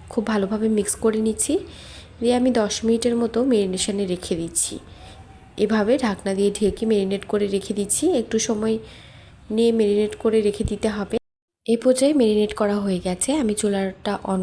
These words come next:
করে দিয়েছি। তারপরে medium to low আঁচে কিছু সময় নিয়ে ঢাকনা দিয়ে ঢেকে রান্না করে নিয়েছি। একটু সময় নিয়ে রান্না করে নিতে হবে, তাহলে কিন্তু টেস্টটা ভালো আসবে। একদম বেশি হাই হিটে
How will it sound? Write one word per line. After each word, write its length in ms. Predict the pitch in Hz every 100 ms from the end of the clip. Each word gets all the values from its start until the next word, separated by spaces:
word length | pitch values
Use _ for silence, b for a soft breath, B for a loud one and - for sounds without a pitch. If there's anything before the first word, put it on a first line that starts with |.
| 185
করে 140 | 214 208
দিয়েছি। 320 | 214 208 - 381 B B B -
তারপরে 300 | 202 196 226 294 262 - B B - - - - - - - - - - - -
medium 300 | 208 220 226 226
to 60 | 226
low 140 | 214 208 214 190
আঁচে 180 | 180 247
কিছু 160 | 247 - 214
সময় 240 | 226 208 202
নিয়ে 120 | 208 240
ঢাকনা 260 | 196 190 190
দিয়ে 120 | 196 202
ঢেকে 260 | 220 208 269
রান্না 240 | 240 190 185
করে 160 | 185 175 170
নিয়েছি। 320 | 170 - 180 180 B B B -
একটু 140 | 220 254 262
সময় 260 | 233 233 240
নিয়ে 120 | 247
রান্না 220 | 233 226 226
করে 140 | 233 233
নিতে 160 | 226 220 220
হবে, 180 | 208 285 -
তাহলে 240 | 202 202 202
কিন্তু 180 | 208 208
টেস্টটা 280 | 196 190 226 202
ভালো 160 | 196 185
আসবে। 220 | 185 - 240 - 208
একদম 240 | 190 226 220
বেশি 240 | 202 - 220 214 B B B -
হাই 140 | 202 208 208
হিটে 180 | 214